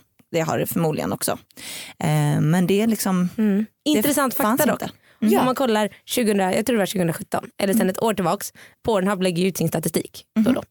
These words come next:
Speaker 2: som jag tycker är ganska intressant.
Speaker 1: Mm.
Speaker 2: Ehm, och då visar det sig att där, ehm, det är extremt många straighta, eh, kvinnor som alltså söker på gayporr ännu, ännu mer. Det var deras toppsökning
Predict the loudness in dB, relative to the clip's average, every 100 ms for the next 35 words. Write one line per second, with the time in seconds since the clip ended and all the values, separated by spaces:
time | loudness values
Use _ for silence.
0 | -2 0 0 0 0 0 -2 -2 -2 -4
1 | -6 -4 0 2 2 2 2 0 -4 _
2 | -2 0 0 0 0 0 0 -4 _ -2
3 | 0 2 2 2 0 -2 -20 -20 _ _
4 | 2 2 -2 -4 0 0 0 2 2 2
5 | 0 0 0 0 -2 -6 -4 0 2 2
6 | 2 2 2 -2 _ _ -6 -2 0 0
7 | 0 -2 -8 -2 0 0 -2 0 2 2
8 | 0 0 -2 -2 -2 0 2 2 0 -2
9 | -4 -2 0 0 -2 -4 -6 -4 -4 0
10 | -2